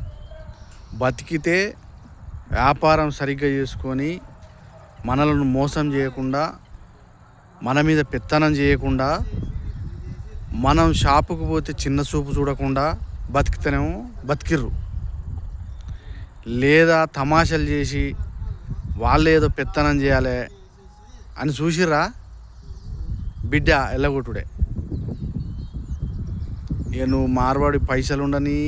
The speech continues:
నీకు రాజకీయ తొత్తు ఎవడన్నా ఉండని, అయిపోయింది, ఆ టైమ్ అయిపోయింది.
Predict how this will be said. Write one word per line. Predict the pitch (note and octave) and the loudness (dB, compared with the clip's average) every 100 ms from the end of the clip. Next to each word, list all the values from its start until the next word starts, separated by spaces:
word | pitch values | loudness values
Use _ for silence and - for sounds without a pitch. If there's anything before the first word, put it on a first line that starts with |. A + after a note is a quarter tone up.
| D3+ | 0
నీకు | D3 C#3 C3 | 0 -2 -2
రాజకీయ | B2+ B2+ C3 B2 C3+ | 0 2 0 -2 -6
తొత్తు | - B2 - C3 | -6 -8 -4 -4
ఎవడన్నా | B2 B2 C3+ C3 C#3+ | -2 0 2 2 2
ఉండని, | C3+ G#2 G2+ - - - - - - | 0 -4 -8 -10 -12 -12 -12 -12 -8
అయిపోయింది, | A#2+ C#3+ F3+ C3+ G2 - | -2 2 4 2 0 -8
ఆ | |
టైమ్ | G#2 A#2 B2+ | -8 -4 -2
అయిపోయింది. | B2+ A#2 C3+ G#2+ | 0 0 -2 -2